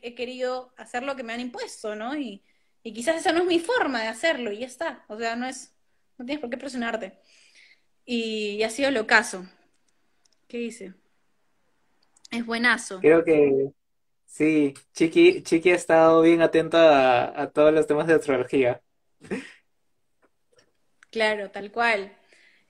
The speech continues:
Speaker 1: Y, y nada, entonces leer cartas, eh, me ha ayudado a mí, porque creo que una, una de mis, eh, una de mis misiones en la vida, definitivamente,
Speaker 2: Ujú.
Speaker 1: cuando hice registros akáshicos y todo eso, es,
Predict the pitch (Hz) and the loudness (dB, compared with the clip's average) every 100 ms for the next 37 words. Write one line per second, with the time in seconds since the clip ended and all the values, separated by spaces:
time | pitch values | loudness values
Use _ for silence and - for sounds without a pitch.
0 | _ 269 254 254 240 233 220 214 220 220 | _ -8 -6 -4 -4 -6 -8 -12 -10 -2
1 | 277 269 226 247 294 247 247 226 247 269 | 2 2 0 -4 -8 -10 -8 -6 -4 -6
2 | 277 269 269 262 262 285 - - _ _ | -2 -2 -2 -6 -8 -10 -16 -20 _ _
3 | 208 196 185 185 _ _ 220 214 220 226 | -18 -18 -20 -20 _ _ -18 -10 -10 -6
4 | 226 226 226 233 233 226 202 _ _ _ | -4 -2 -2 -4 -8 -12 -14 _ _ _
5 | _ _ _ _ _ _ - 233 233 262 | _ _ _ _ _ _ -12 -10 -8 -10
6 | 294 247 208 214 240 240 220 233 247 240 | -10 -12 -14 -12 -10 -10 -14 -12 -10 -10
7 | 247 247 254 240 214 202 185 - _ _ | -12 -12 -10 -12 -14 -16 -18 -20 _ _
8 | _ _ - _ - 208 190 185 208 - | _ _ -20 _ -14 -10 -10 -12 -16 -12
9 | 226 269 254 214 196 269 269 226 185 202 | -4 -2 -2 -4 -2 2 2 2 -6 -10
10 | 196 190 214 220 202 190 190 190 208 208 | -10 -6 -4 -2 -4 -6 -10 -12 -10 -10
11 | 160 170 190 202 - 208 220 220 208 220 | -10 -8 -8 -12 -20 -20 -16 -14 -12 -12
12 | 208 196 208 208 240 226 240 - | -16 -8 -8 -6 -6 -4 -6 -10